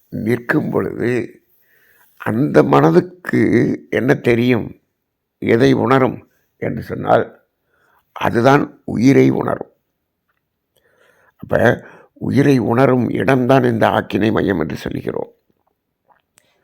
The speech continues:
அப்ப எப்போ உயிரை உணர முடியும்? ஐந்து புலன்களிலிருந்து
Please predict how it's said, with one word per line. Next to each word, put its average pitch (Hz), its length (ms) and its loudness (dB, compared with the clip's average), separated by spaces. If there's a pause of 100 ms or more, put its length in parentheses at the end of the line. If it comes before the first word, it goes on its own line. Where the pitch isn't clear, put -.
(480)
அப்ப - 220 -6 (920)
எப்போ - 260 2
உயிரை 151 280 4
உணர 127 300 2
முடியும்? 90 360 -6 (1040)
ஐந்து 101 420 -2
புலன்களிலிருந்து 131 1120 0